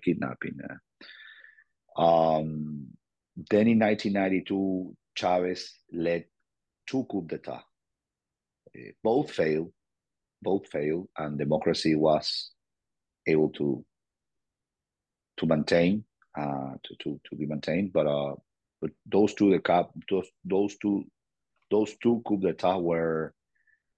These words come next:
uh, were ve-, very impactful in the society, and so many, so many people wrongly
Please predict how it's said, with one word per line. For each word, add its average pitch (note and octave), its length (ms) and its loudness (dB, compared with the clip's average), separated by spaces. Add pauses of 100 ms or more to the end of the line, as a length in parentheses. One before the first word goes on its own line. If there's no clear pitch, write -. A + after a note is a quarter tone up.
(100)
uh, D2 600 -12 (1200)
were F2 280 2
ve-, E2 180 -2
very E2+ 280 2
impactful A2 720 -4 (720)
in - 160 -18
the D#2 100 -8
society, F2+ 920 -2
and D2+ 340 -8 (680)
so - 140 -4
many, F2+ 320 2 (200)
so - 160 0
many F2+ 220 2
people F2+ 560 -2 (2000)
wrongly G#2+ 640 0